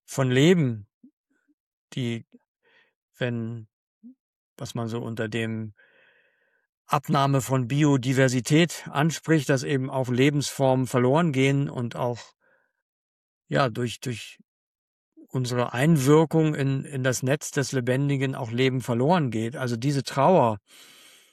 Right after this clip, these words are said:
ähm, dass dafür auch, dass es dafür Räume braucht. Und ich habe ja mich da auch in meinem Artikel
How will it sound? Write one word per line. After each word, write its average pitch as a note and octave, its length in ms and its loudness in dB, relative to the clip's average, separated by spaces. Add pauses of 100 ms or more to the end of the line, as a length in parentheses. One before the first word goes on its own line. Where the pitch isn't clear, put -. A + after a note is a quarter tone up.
(420)
ähm, B2+ 520 -2 (160)
dass - 180 -6
dafür D3 420 0
auch, C3+ 200 -2 (440)
dass - 120 -10
es C3+ 120 -4
dafür C#3 300 2
Räume D3 380 4
braucht. A#2+ 480 2
Und B2+ 120 -4
ich B2 120 -2
habe B2 160 -2
ja A#2+ 220 0 (640)
mich C3+ 160 -6
da C3+ 140 2
auch C3 300 -6 (240)
in B2+ 140 -6
meinem D3+ 720 0
Artikel C#3 720 0